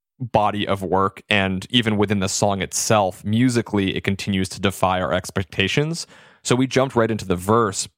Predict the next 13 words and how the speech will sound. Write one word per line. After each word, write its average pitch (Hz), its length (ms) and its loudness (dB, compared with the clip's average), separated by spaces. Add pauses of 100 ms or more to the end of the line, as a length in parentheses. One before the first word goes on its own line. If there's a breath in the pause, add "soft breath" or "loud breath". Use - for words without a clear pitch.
but 101 220 2 (300)
when 113 180 2
you 110 140 0 (100)
get 151 180 0
into 120 260 -4
the 92 360 0 (280)
introduction 131 540 2
of 107 100 -2
the 98 80 0
song, - 500 -6 (300)
we 101 340 0
are 101 180 2
hearing 101 560 0